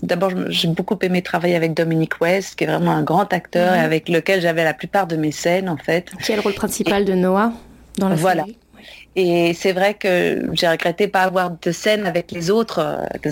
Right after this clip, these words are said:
Speaker 1: acteurs, puisque
Speaker 2: Mhm.
Speaker 1: finalement notre histoire est tout à fait séparée. J'ouvre la saison avec lui, puis on, on, on termine la saison ensemble aussi.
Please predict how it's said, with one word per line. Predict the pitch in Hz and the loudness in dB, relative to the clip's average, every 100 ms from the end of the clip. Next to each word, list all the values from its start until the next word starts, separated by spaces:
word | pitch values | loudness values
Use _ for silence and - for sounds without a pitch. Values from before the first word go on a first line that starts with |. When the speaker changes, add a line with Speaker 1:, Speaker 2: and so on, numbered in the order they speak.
| 175 | 0
Speaker 1:
acteurs, | 170 - 208 254 262 | -2 0 2 2 0
puisque | 180 - 185 | -6 -6 -2
Speaker 2:
Mhm. | 208 | 2
Speaker 1:
finalement | 185 170 190 | 2 2 2
notre | 190 - | 0 -2
histoire | 165 202 170 | -2 0 0
est | - | -4
tout | 196 | -2
à | 208 | -2
fait | 196 | 0
séparée. | 190 185 - 160 160 220 | -2 -2 0 0 2 2
J'ouvre | 185 202 175 170 | 2 2 2 0
la | 160 | -2
saison | - 170 165 196 | -2 0 2 2
avec | 180 156 - | 2 0 0
lui, | 190 220 | 2 2
puis | - 165 | 0 -2
on, | - - - - | -4 -10 -12 -4
on, | 165 151 - | 0 0 2
on | 165 | 0
termine | - 185 208 202 | 2 2 4 4
la | 175 | 0
saison | - 175 165 196 - - | 0 0 0 -2 -4 -2
ensemble | 160 - 175 165 | -2 0 0 0
aussi. | 160 - 208 254 | -4 0 0 0